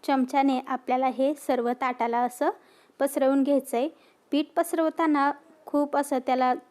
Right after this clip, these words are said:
प्रेस करायचं नाही, थोडंसं हलक्या हाताने ते असं पसरवून घ्यायचं आहे.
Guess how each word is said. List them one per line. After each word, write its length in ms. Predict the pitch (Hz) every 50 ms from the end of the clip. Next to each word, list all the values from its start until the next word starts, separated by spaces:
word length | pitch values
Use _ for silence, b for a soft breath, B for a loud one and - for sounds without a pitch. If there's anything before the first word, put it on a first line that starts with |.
| _ _ _ _ _ _ _ _ - _
प्रेस 240 | - 269 277 262 -
करायचं 420 | - 294 269 269 254 254 262 277 262
नाही, 300 | 269 269 226 247 254 262 254
थोडंसं 480 | - 277 269 240 247 240 - - 294 370 453 B B B B B B B -
हलक्या 360 | - 285 277 269 277 - 285
हाताने 380 | 277 254 277 - 277 247 247 247
ते 120 | - 262
असं 280 | 247 254 254 - - 285
पसरवून 480 | 277 320 294 - 285 247 233 233 233
घ्यायचं 300 | 240 262 254 247 254 -
आहे. 240 | 226 233 208 247 302